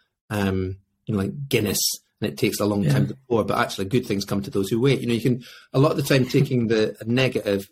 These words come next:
Speaker 1: and turning it into positive is a really powerful way to, uh, disarm people a little bit and sort of, um, and, and get people thinking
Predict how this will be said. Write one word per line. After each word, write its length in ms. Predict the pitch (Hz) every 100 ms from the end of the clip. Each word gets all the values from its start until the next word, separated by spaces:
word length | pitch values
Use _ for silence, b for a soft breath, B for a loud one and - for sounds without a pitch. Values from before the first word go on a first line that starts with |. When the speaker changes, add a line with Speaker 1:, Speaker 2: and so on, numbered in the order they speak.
| -
Speaker 1:
and 120 | 123
turning 280 | - 117 113
it 80 | 127
into 200 | 104 104
positive 680 | - 131 127 104 95 95 - _ _ _ _ _ _ 120
is 300 | 104 101 -
a 80 | 110
really 280 | 110 123 110
powerful 540 | - 107 98 110 101
way 340 | 104 101 95 - -
to, 340 | 98 95 95 - _ _ _ _ -
uh, 60 | 110
disarm 460 | - - 113 127 135
people 260 | 120 -
a 60 | 90
little 180 | 92 -
bit 220 | 90 - -
and 240 | 98 92
sort 180 | - 98
of, 160 | 95 -
um, 480 | 104 98 95 95 101 _ _ -
and, 160 | 101 101
and 120 | 104
get 140 | 95
people 160 | 104 98
thinking 580 | 110 98 98 92 104